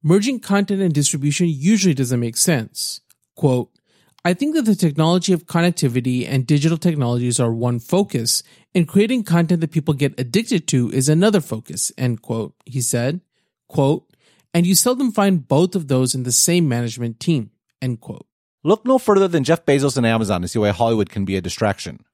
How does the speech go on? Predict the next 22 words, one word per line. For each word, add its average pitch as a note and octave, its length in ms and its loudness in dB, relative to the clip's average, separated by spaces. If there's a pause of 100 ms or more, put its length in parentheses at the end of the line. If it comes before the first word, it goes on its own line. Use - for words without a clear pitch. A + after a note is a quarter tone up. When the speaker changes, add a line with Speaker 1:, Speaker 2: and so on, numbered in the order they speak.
Speaker 2:
But E3+ 140 2
in F#3+ 80 0
my G3+ 180 2
estimation, A#2 600 0
the F#2+ 60 -6
problem B2+ 300 0
of A2 80 0
merging A2+ 280 0
content D#3+ 360 -2
and B2+ 120 -2
distribution A2 600 0
are A#2+ 120 2
much D#3 240 0
more C3 100 2
fundamental. A#2 640 -2 (260)
Start - 260 0
with A3+ 120 0
the A#3 100 2
latter. G#2+ 380 -2 (340)
Distribution, D#3+ 720 0
properly C3 320 0
understood, F#2+ 540 -2